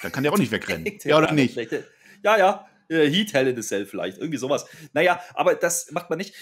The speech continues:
Speaker 2: Ich find's ganz lustig, dass jetzt Jackson Ryker offensichtlich nicht nur Veteran ist und, äh,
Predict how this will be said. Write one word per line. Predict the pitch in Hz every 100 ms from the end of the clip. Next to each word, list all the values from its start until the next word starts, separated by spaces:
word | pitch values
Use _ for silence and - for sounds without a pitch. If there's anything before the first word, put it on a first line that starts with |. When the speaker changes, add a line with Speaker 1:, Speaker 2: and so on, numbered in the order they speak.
| -
Speaker 2:
Ich | 165
find's | 240 254
ganz | 196 190
lustig, | 220 208
dass | 170
jetzt | 170 156 -
Jackson | 160 - 123
Ryker | 131 170
offensichtlich | - - 170 160 165
nicht |
nur | 202 214
Veteran | - 117 104 123 214
ist | 208
und, | 135 143
äh, | 98 127